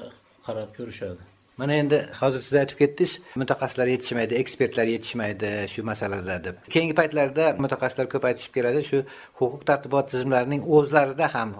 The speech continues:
Speaker 2: xodimlarning o'zlarida ham maxsus bilim yetishmaydi. Shu din sohasidagi shu masalada, shu sohada ish olib borish uchun degan gaplarni aytib kelardi.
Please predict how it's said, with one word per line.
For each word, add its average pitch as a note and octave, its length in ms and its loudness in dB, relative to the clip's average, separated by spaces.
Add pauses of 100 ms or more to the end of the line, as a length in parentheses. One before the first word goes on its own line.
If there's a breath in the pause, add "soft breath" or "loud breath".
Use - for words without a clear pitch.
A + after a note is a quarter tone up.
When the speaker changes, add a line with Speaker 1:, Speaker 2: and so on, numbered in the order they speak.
Speaker 2:
xodimlarning A#2+ 600 -2
o'zlarida A#2 540 0
ham C3 200 -4
maxsus A2+ 380 -2
bilim B2+ 200 -2
yetishmaydi. B2 500 -4
Shu G2 160 -8
din C3 140 -2
sohasidagi G#2+ 640 -4 (500 loud breath)
shu - 260 -2 (360)
masalada, B2 500 0
shu C#3+ 200 -2
sohada A#2 360 0
ish C3 180 -6
olib A#2 220 -4
borish A2 220 -4
uchun A2+ 300 -6
degan A2+ 260 -2 (240 loud breath)
gaplarni A#2 380 0
aytib A2+ 220 -4
kelardi. G2+ 340 -2